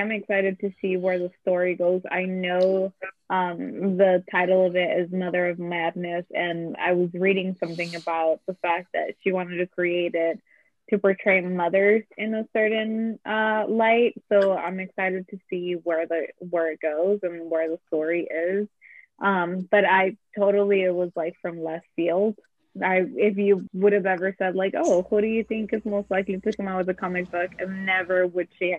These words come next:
have come up in my brain to think of that. But I mean, that's fucking awesome.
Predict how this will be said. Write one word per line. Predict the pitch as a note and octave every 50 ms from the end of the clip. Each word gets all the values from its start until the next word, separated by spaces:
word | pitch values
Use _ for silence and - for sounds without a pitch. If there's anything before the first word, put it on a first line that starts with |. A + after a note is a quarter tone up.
| D#3+ _ - -
have | F#3 F3+ E3 - _ _ -
come | - F3+ F3+ E3+
up | E3 D#3 - -
in | - E3+ E3
my | D#3+ E3 -
brain | - - - - - - - F#3+ - _ _ _ _ _ _ _ - -
to | F#3 F3+ F3 D#3+ _ _
think | - E3+ D3 - -
of | - -
that. | - C3+ D3+ E3 E3 F#3
But | G3+ G3
I | G3+ G3+
mean, | G#3 G#3 G3+ G3 F#3+ F3 - - _ _
that's | - F#3 E3+ E3 F3+ - _
fucking | - F#3+ F#3+ F#3 F3
awesome. | F3 D#3+ E3 F#3 F#3 - G3 G#3 G#3+